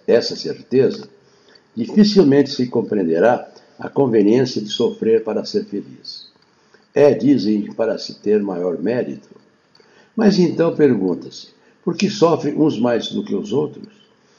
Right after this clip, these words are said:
Por que nascem uns na miséria e outros na opulência, sem coisa alguma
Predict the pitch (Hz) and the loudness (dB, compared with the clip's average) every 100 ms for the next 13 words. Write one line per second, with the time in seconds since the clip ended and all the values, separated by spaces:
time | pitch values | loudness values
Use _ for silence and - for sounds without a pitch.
0 | _ _ - 139 170 151 156 139 - 139 | _ _ -6 -2 0 2 2 2 0 2
1 | 156 113 123 110 - 113 117 92 80 - | 2 2 0 0 0 2 4 2 -2 -10
2 | - - - _ _ _ _ _ - 113 | -16 -18 -20 _ _ _ _ _ -4 4
3 | 123 123 104 107 107 107 - 98 104 113 | 4 4 0 2 4 4 0 2 2 2
4 | - - 104 95 127 113 104 82 107 107 | -4 -6 -6 -2 -2 0 -2 -2 -2 -2
5 | - | -6